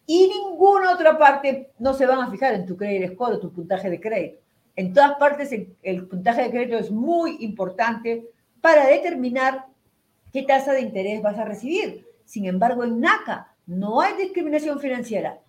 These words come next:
Todos, absolutamente el que tiene ochocientos de crédito score o quinientos de crédito score y es aprobado por naca,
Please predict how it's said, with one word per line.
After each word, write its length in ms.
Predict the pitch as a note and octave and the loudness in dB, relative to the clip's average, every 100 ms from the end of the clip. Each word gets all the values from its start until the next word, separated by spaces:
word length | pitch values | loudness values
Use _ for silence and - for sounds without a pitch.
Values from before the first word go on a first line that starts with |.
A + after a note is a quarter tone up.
| _ _ _ | _ _ _
Todos, 480 | F4 D#4 F#3 - - | 8 8 4 -4 -4
absolutamente 760 | G3 F#3 A3 C4 C#4+ C4 C4 B3+ | -4 -2 -6 -2 -2 -2 -4 -4
el 80 | |
que 80 | G#3+ | -6
tiene 240 | G#3 A#3 A#3+ | -6 -4 -4
ochocientos 640 | A3+ F3 - D4+ F#4 E4+ | -6 -8 -2 0 0 0
de 120 | C4+ | 0
crédito 300 | B3 B3 A#3 | 0 -2 -4
score 400 | A3+ A3 F#3 - _ _ | -4 -4 -4 -6 _ _
o 120 | E3+ | -10
quinientos 560 | F#3+ G3 B3+ G4 G#4+ E4+ | -8 -4 0 0 0 0
de 120 | B3 | 0
crédito 300 | C4 C4+ B3+ - | 0 0 -2 -6
score 300 | A3+ F3+ - _ - | -6 -6 -10 _ -8
y 140 | G#3+ | -4
es 100 | B3+ | 0
aprobado 680 | C4 G#3 G#3 A#3+ F#4+ C4+ - | 0 -2 -2 2 2 0 -2
por 180 | G3+ G#3 | -6 -2
naca, 480 | F4 G4+ A#3+ A3+ | -2 -2 -4 -8